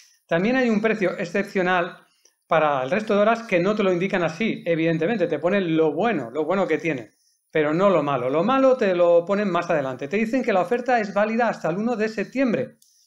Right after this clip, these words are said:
que no tengo claro si es que a partir del uno de septiembre es más caro o solo vale para la gente que contrate esto a-, antes del uno de septiembre y le dura un año. Bueno, cualquiera sabe. Y bueno, aquí finalmente pues se ven los precios por potencia,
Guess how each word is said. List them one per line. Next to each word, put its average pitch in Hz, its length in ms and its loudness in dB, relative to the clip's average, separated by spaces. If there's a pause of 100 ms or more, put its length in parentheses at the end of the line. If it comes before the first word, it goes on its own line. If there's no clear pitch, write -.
(460)
que 185 120 0
no 214 100 2
tengo 247 240 2
claro 226 240 2
si 208 120 -2
es 208 80 -6
que 220 80 2
a 190 60 2
partir 170 280 0
del 208 80 0
uno 208 140 2
de 202 60 0
septiembre 196 760 -4
es 170 180 -4
más 156 220 -4
caro 285 400 2 (420)
o 185 140 0
solo 220 320 0
vale 220 240 2
para 185 240 0
la 175 80 0
gente 208 260 -4
que 208 140 -6
contrate 190 520 0
esto 208 220 0
a-, 202 140 0
antes 190 280 -4
del 185 120 -4
uno 185 80 -2
de 180 60 -2
septiembre 190 340 -4
y - 20 -2
le 175 80 0
dura 170 160 0
un 170 140 0
año. 247 340 -2
Bueno, 180 240 -2 (300)
cualquiera 175 440 0
sabe. 127 380 -4 (680)
Y 190 80 -6
bueno, 196 180 2
aquí 170 160 -2
finalmente 214 480 0
pues 170 160 -2
se 170 60 2
ven 180 140 0
los 175 100 0
precios 175 640 -2
por 147 200 -2
potencia, 196 680 -4